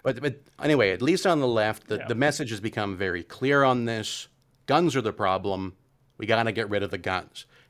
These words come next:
Speaker 1: And, you know, that's
Speaker 2: Yeah.
Speaker 1: one place you can point fingers. Our goal is not gonna be pointing fingers today, but we do wanna talk about some of the systematic things or structural things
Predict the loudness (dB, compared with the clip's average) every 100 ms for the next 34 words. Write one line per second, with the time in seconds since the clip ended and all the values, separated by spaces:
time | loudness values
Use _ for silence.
0 | _ -4 -4 -6 -8 -2 0 0 0 0
1 | 0 0 0 0 -4 -6 -6 -6 -6 -6
2 | -4 -2 -2 -4 -8 -14 _ -20 _ _
3 | _ _ _ 0 0 2 2 2 -2 -4
4 | -2 -2 -2 -2 -4 -4 -6 -6 -8 -10
5 | -8 -10 -12 -10 -8 -8 -10 -16 -20 _
6 | -4 0 4 4 4 2 0 -2 -4 -2
7 | -4 -4 -6 -6 -6 -6 -4 -2 0 0
8 | -2 -2 -2 -2 -6 -12 _ _ _ -6
9 | -2 -2 -2 -8 _ _ -18 -14 -6 0
10 | 0 0 0 0 0 -4 -4 -6 -10